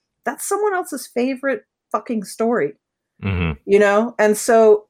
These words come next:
Speaker 1: it made me very cautious, I think in a good way. Uh, sometimes it can get in your way and keep you from doing things that you should maybe do, but it made me a lot more cautious and deliberate about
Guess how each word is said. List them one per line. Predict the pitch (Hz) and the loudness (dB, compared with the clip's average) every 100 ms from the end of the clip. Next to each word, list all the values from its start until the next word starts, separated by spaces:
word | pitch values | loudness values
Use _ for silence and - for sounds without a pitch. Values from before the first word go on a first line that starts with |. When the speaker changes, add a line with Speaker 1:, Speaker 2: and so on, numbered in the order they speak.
| - | -4
Speaker 1:
it | 247 240 | -4 0
made | 254 277 | -2 -2
me | 320 | -4
very | 285 269 254 - - | -2 -2 -4 -8 -18
cautious, | - 202 196 196 202 180 185 - - - _ _ _ - | -8 -4 -4 -6 -10 -10 -12 -16 -20 -20 _ _ _ -4
I | 190 | -4
think | - 233 226 226 | -4 -4 -2 -4
in | 196 | -4
a | 185 | -6
good | 156 165 160 | -4 -4 -2
way. | 147 151 160 180 _ _ _ - | -4 -4 -6 -10 _ _ _ -4
Uh, | 180 170 160 | 2 2 2
sometimes | - 220 208 214 208 | -2 0 0 0 0
it | 208 | -2
can | 202 | -2
get | 180 185 | -2 -2
in | 180 | -2
your | 175 | -2
way | 165 160 | -2 -4
and | 160 160 | -6 -8
keep | 170 165 | -10 -10
you | 165 | -10
from | 175 160 | -8 -8
doing | 165 160 | -6 -4
things | 160 160 156 | -4 -8 -8
that | 170 | -10
you | 175 160 | -10 -10
should | 165 160 | -10 -6
maybe | 156 156 | -6 -6
do, | 151 156 151 | -4 -2 -2
but | 165 160 - - - - - | -4 -6 -6 -18 -20 -8 -2
it | 247 | 2
made | 240 262 285 | 4 4 4
me | 302 | 4
a | 240 | 4
lot | 202 202 | 4 2
more | 202 196 - _ _ _ _ _ _ _ - | 2 0 -2 _ _ _ _ _ _ _ -8
cautious | - 190 180 175 - | 0 2 2 -8 -10
and | 180 185 | -10 -8
deliberate | 170 165 165 160 151 - - | -8 -6 -6 -4 -4 -4 -8
about | 165 160 151 151 143 | -4 0 0 0 -4